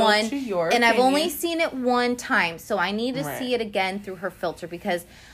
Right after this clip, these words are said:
Speaker 1: um, I was one of those people that just, like, I was like, "Well, I don't know, maybe someday I'll see it," 'cause I love Diablo Cody. And my sister was just like, "Uh, you gotta watch it, you gotta watch it, you gotta watch it." And then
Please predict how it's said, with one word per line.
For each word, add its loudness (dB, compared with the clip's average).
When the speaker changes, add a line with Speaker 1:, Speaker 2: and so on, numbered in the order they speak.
Speaker 1:
um, 0
I 6
was -4
one -2
of -4
those 0
people -6
that 0
just, -8
like, -4
I -2
was -6
like, -4
"Well, 0
I -4
don't -4
know, -6
maybe -8
someday -2
I'll 0
see -6
it," -6
'cause -8
I -2
love -4
Diablo -2
Cody. -2
And 0
my -8
sister -6
was -12
just -12
like, -6
"Uh, 2
you -18
gotta -2
watch 0
it, -6
you -10
gotta -2
watch -2
it, -10
you -12
gotta -6
watch -6
it." -6
And -8
then -6